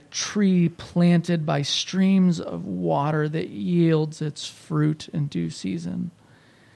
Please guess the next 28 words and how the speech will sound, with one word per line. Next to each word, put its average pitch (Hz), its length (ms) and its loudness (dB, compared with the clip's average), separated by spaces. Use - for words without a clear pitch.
and 156 100 -2
its 156 200 -6
leaf 147 340 -4
does 175 260 -6
not 156 360 -4
wither. 180 560 -8
In 160 120 0
all 143 260 -4
he 139 220 -8
does, - 680 -12
he 151 180 -8
prospers. - 1120 -14
I, - 140 -10
I 208 60 2
don't 226 220 6
know 202 160 8
how 180 140 8
you 175 160 4
could 185 140 0
ever 175 340 -2
hope 180 320 0
to - 120 -10
be 160 180 -2
that 147 340 -6
tree 170 760 -8
that 185 100 -8
produces 170 580 -6
fruit - 760 -10